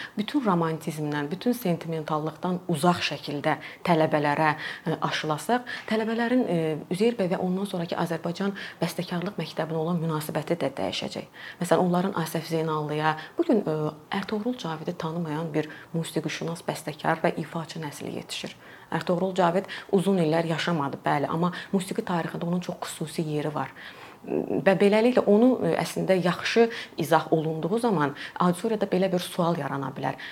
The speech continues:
Əgər, e, bəlkə biraz radikal sual olar, amma, e, olsun, yaransın.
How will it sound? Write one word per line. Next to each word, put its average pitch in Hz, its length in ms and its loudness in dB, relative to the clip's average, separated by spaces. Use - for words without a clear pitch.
Əgər, 247 240 2
e, - 60 -2
bəlkə 240 180 4
biraz 220 180 6
radikal 190 420 6
sual 156 280 4
olar, 160 260 4
amma, 208 220 6
e, 175 60 6
olsun, 269 580 8
yaransın. 208 560 8